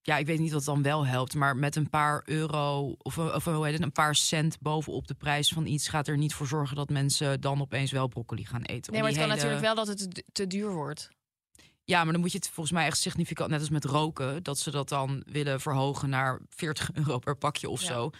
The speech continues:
Speaker 1: Alleen als je dat soort bedragen aanhoudt, dan helpt het. Als je er een paar cent of tien cent bovenop gooit, is niet
Speaker 2: Ja, maar dat is ook
Speaker 1: doen.
Speaker 2: weer heel naar, want dan, dan wordt, wordt een patatje eten voor de,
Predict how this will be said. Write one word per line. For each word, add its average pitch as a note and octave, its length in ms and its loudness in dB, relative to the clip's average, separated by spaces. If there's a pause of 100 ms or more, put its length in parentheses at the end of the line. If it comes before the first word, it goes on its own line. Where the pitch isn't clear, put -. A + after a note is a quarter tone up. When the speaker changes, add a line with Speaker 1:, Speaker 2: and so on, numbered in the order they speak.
(140)
Speaker 1:
Alleen D#3+ 260 2
als E3+ 100 2
je - 60 -2
dat D3+ 180 0
soort D#3+ 140 -2
bedragen C#3+ 680 0
aanhoudt, D3 460 2
dan D3 120 0
helpt D3 260 2
het. C3+ 160 -6
Als C#3 140 -4
je D#3 80 -4
er D3 80 0
een C#3 100 -4
paar D3 240 0
cent C#3+ 300 -6
of D3 80 -18
tien D#3 280 -8
cent D3+ 240 -2
bovenop D3 500 -4
gooit, D3 280 -4
is - 140 -12
niet D#3+ 140 -2
Speaker 2:
Ja, A3 80 4
maar A3+ 80 4
dat A#3+ 100 0
is B3 60 2
ook A3 60 -2
Speaker 1:
doen. A3 100 0
Speaker 2:
weer G#3 80 2
heel G#3 160 2
naar, G#3 300 4
want F3+ 160 2
dan, F#3 180 2
dan F#3 160 2
wordt, F#3 360 0
wordt F3+ 360 -4
een F#3 80 -2
patatje - 360 -4
eten F#3+ 280 -2
voor F#3 360 -2
de, F3+ 120 -4